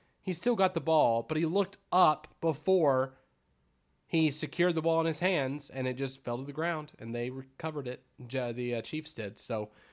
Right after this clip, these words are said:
um, not, not a good, not a good time there for Zach Wilson. Zach Wilson did, however, though, in the press conference,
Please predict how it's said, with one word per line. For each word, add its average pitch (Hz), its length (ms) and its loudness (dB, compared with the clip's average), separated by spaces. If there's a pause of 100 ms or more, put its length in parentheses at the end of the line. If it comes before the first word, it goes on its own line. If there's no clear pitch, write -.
(300)
um, 120 340 -2
not, 156 240 0
not 160 200 0
a 151 40 0
good, 143 360 0 (480)
not 156 180 0
a 156 80 0
good 143 300 0 (380)
time 147 460 -2 (160)
there 147 260 0
for 139 160 -6
Zach 135 260 -2
Wilson. 135 260 -2
Zach 165 220 2
Wilson 175 280 2
did, 202 200 2
however, 131 480 0
though, 117 160 0
in 117 80 -2
the 117 60 -4
press - 260 0
conference, 113 480 -4